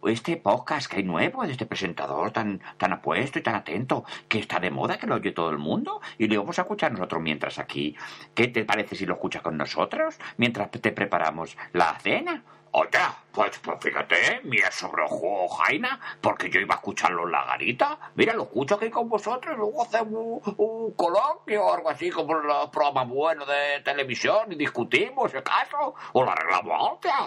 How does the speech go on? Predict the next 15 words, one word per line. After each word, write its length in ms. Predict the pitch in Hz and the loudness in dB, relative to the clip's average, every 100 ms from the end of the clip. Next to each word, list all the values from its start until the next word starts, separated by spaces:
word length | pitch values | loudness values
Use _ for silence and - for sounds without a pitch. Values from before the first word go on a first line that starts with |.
| - | -2
como 200 | 202 - | -4 2
sea. 200 | - 240 - - | 4 4 2 0
Venga, 220 | 214 202 | 0 0
vale, 280 | 240 294 247 | 0 0 0
vamos 200 | 202 233 | 0 0
a 60 | |
escucharlo. 400 | 262 370 208 - - _ _ _ | -2 -2 -4 -6 -14 _ _ _
Venga, 280 | 147 143 - | 2 2 -4
pues 100 | - | 2
venga, 260 | 127 147 - | 4 4 0
Javier, 340 | - 151 127 - | 0 0 0 -4
¿tú 120 | 165 | 0
qué 120 | - | 2
sabes? 360 | 196 240 269 - - | 2 0 -2 -14 -2
Venga, 260 | 120 - | -2 0